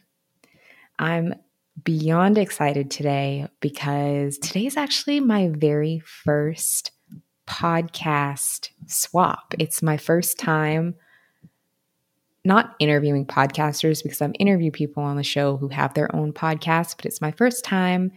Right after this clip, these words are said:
being like, "Let's come on each other's podcast at the same time and have it be cohesive and all make sense." I'm just beyond excited for it. So my guests today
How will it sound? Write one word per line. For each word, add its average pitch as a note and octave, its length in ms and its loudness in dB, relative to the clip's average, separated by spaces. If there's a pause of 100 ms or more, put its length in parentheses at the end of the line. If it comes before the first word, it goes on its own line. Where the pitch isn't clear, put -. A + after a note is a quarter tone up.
(120)
being D#3+ 180 -2
like, C#3 240 -4
"Let's F3 260 -4
come F#3+ 200 2
on E3 100 2
each C#3+ 180 -4
other's E3+ 200 0
podcast D#3 680 -4
at D#3 120 -2
the D3 60 -8
same D3 300 -4
time C#3+ 520 -2 (340)
and D3+ 100 -6
have C#3+ 200 -8
it - 80 -18
be - 100 -6
cohesive D3 640 -4
and D3 160 -4
all C#3+ 120 -4
make - 260 -4
sense." - 540 -4 (600)
I'm D3 460 2 (100)
just D3+ 320 -2
beyond C#3+ 560 0
excited - 500 -4
for - 160 0
it. - 220 0
So - 160 -4
my D3+ 140 -2
guests E3 420 2
today C#3+ 640 0